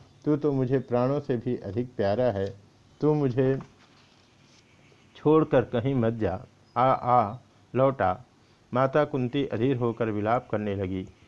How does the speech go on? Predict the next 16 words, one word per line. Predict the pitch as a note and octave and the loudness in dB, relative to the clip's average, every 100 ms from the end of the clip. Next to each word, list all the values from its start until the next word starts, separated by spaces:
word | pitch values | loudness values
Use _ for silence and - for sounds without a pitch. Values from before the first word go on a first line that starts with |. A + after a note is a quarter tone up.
| - _ B2+ | -20 _ -4
उनके | C#3 C3 B2 | -2 0 0
करुण | - B2 C3 | 2 0 0
क्रंदन | - A#2+ B2 B2+ | 0 0 2 0
से | - A#2 | 0 -4
खिन्न | - C#3 C#3 | -4 -4 -2
होकर | A#2 B2 - A#2 | 0 -2 0 -4
पांडवों | - A2+ A#2+ C3 C3 | 0 -2 0 0 0
ने | A2+ | 0
उन्हें | G2+ A2+ A#2 | -4 -8 -8
प्रणाम | G#2 G#2 A2 B2+ | -6 -4 -2 -2
किया | B2 F#2+ F2+ F2+ - _ _ A2+ | -2 -2 -2 -2 -10 _ _ -2
और | A#2 | 0
वन | G#2 C3 B2+ | 0 0 -2
की | A2 G2+ | -6 -6
ओर | G2+ G2+ | -4 -6
चले। | G2 F2+ F2 | -4 -4 -6